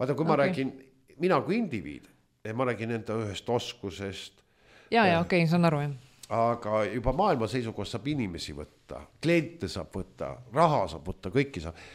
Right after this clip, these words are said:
Speaker 1: Ja vaata, ma olen ka pannud tähele, et viimasel ajal ei saa võtta. Tegelikult taheti mult ju ka see uus auto ära võtta. Mul olid kõik takistused, et ma ei saaks seda autot.
Speaker 2: Siin lihtsalt natukene tekib segadus selle kontaktide ja selle teemaga ka, vaata, et ta nagu ujuks, nagu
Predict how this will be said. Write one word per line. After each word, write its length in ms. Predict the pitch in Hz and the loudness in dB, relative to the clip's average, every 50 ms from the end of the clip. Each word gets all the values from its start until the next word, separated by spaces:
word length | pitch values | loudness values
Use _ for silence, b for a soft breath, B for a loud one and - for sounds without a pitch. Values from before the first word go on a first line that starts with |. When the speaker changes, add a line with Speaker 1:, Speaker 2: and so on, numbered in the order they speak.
| B B B B | B B B B
Speaker 1:
Ja 60 | 147 165 | -6 -4
vaata, 220 | 208 214 - 170 156 | -4 -2 -4 -4 -4
ma 60 | 160 | -2
olen 120 | 160 151 156 | -4 -4 -2
ka 80 | - 151 | -4 -4
pannud 220 | - 160 156 - - | -2 -2 -4 -2 -2
tähele, 300 | 185 185 180 165 135 123 | -2 0 0 0 -2 -4
et 60 | 127 - | -6 -6
viimasel 460 | 190 185 165 139 120 - 147 156 151 | -8 -6 -6 -6 -6 -6 -8 -6 -4
ajal 140 | 151 123 104 | -4 -4 -4
ei 20 | 92 | -4
saa 140 | - 139 139 | -6 -6 -4
võtta. 400 | 180 185 185 - - - - - - | -4 -4 -6 -8 -14 -10 -10 -10 -2
Tegelikult 480 | - 180 190 208 165 127 113 101 113 - | -2 0 4 4 2 2 2 -4 -6 -8
taheti 340 | - 151 139 123 - - 127 | -4 -2 -2 -2 -2 -4 -4
mult 260 | 131 147 160 156 160 - | -2 -2 -4 -4 -6 -6
ju 140 | - 120 104 | -6 -4 -4
ka 60 | 117 117 | -4 -4
see 120 | 131 139 156 | -2 -2 -2
uus 160 | 165 139 117 | -2 2 4
auto 300 | 165 196 214 175 - - | 4 4 4 2 -2 -4
ära 140 | 98 87 78 80 | -4 -4 -4 -6
võtta. 240 | 90 - - - | -8 -10 -10 -8
Mul 220 | 123 143 180 190 180 | -2 0 2 4 4
olid 160 | 156 135 - | 2 2 -2
kõik 140 | - 170 208 - | -4 -6 -4 0
takistused, 680 | - 196 196 - - 104 - - 95 90 90 90 85 92 | 0 0 0 -2 -10 -10 -10 -10 -14 -14 -14 -14 -14 -12
et 80 | 90 101 | -10 -6
ma 80 | 107 | -6
ei 60 | 104 | -4
saaks 320 | 120 127 101 - - - 90 | -2 -2 -2 -4 -6 -12 -2
seda 100 | 92 107 | 0 0
autot. 160 | 110 107 - | 0 0 0
Speaker 2:
Siin 140 | 233 254 294 | -2 -2 0
lihtsalt 300 | 302 302 - 269 185 - 180 | 0 0 -2 -4 -2 0 4
natukene 680 | 180 190 247 330 - - - 202 - - 208 214 214 190 | 4 6 6 6 2 2 0 0 2 4 4 4 6 4
tekib 240 | 190 180 - 165 - | 2 0 -2 -4 2
segadus 480 | - 214 226 214 190 170 151 151 147 - | 4 4 6 6 6 4 4 0 -2 2
selle 300 | 190 175 175 170 165 156 156 151 151 151 151 147 143 143 - | 2 4 4 6 6 6 4 4 4 4 4 2 2 0 0
kontaktide 720 | 165 165 160 - - 208 214 - - - - 147 147 143 | 0 0 0 6 6 4 4 4 -4 -4 -2 0 0 2
ja 80 | 135 135 | 2 2
selle 240 | 151 165 190 190 170 151 | 2 4 4 6 6 4
teemaga 380 | 156 151 143 143 143 131 143 | 4 0 0 -2 -2 -4 0
ka, 140 | 139 170 175 156 143 139 | 4 6 8 8 8 8
vaata, 320 | 143 143 143 - - 151 147 | 6 4 4 2 0 0 0
et 220 | - - 165 - - | 2 2 0 4 6
ta 80 | 190 | 6
nagu 240 | 185 202 202 185 202 208 226 | 6 6 6 4 4 4 6
ujuks, 480 | 233 240 226 190 165 165 - - - - 175 160 - - - - - - 160 | 6 8 10 10 8 8 4 -6 -4 -4 -4 -6 -8 -10 -14 -12 -6 0 2
nagu 380 | 160 156 156 156 - 156 151 | 4 4 4 2 2 2 4